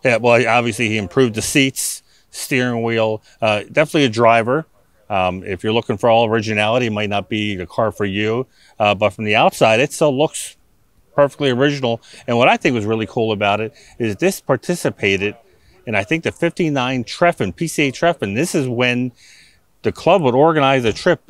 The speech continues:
over to Germany, and when they landed and got off the plane, their fifty-sixes were all waiting on the tarmac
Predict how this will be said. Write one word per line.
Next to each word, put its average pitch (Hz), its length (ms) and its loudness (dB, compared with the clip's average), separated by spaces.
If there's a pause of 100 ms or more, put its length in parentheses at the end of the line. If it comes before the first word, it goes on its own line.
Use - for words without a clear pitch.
over 143 220 2
to 165 100 -2
Germany, 139 640 0 (300)
and 107 120 -2
when 120 120 0
they 123 160 2
landed 160 480 2
and 117 160 -4
got 139 220 4
off 160 160 2
the 135 80 -2
plane, 160 440 -2
their 113 160 -2
fifty-sixes 156 800 -2
were 110 160 -2
all 151 300 2
waiting 156 260 -2
on 135 120 -2
the 117 100 -4
tarmac 135 760 0